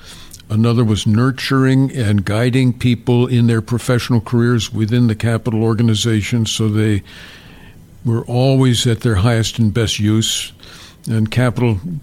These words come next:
just reversed. Most people say, "This is the job. Who have we got that might fit it?"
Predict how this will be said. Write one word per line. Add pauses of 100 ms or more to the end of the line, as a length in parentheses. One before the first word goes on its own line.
(140)
just
reversed.
Most
people
say,
"This
is
the
job.
Who
have
we
got
that
might
fit
it?"